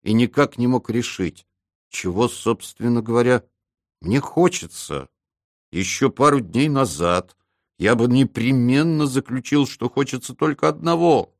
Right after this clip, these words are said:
спать. Но сегодня я наконец-то умудрился выспаться, поэтому душа просила более экзотических развлечений.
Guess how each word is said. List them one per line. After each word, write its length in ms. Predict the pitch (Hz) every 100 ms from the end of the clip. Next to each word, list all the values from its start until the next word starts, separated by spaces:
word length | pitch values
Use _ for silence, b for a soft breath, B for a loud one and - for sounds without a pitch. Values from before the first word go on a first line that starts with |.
| _
спать. 880 | - - _ 101 - - - - - _ _ _ _ _ 69
Но 140 | 78
сегодня 760 | - - 80 71 80 90 110 107
я 160 | 80
наконец-то 680 | 82 85 98 104 110 - -
умудрился 760 | 123 135 139 143 160 151 - 170
выспаться, 1080 | 180 202 196 185 - 113 - - 90 73 b b b
поэтому 500 | - 95 95 95 95
душа 720 | 71 82 90 - - 80 90
просила 580 | 113 - 120 - 110 127
более 480 | 113 120 143 139 123 _ -
экзотических 1160 | 113 92 - 143 _ - 214 180 - - - 78 _ _ _ -
развлечений. 960 | 92 107 78 98 104 - 90 - -